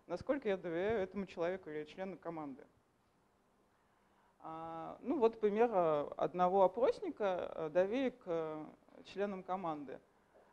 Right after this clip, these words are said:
А, их существует множество, и, и с-, исследуются разные,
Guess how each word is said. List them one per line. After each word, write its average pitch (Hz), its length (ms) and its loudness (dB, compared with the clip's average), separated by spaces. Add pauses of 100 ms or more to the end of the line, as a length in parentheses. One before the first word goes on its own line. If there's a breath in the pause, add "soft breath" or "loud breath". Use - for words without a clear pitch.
(120)
А, 135 300 -6 (100)
их 262 120 -6 (140)
существует 190 420 -6
множество, 202 880 8
и, 156 440 6
и - 20 8
с-, - 140 4
исследуются 175 840 8
разные, 165 480 8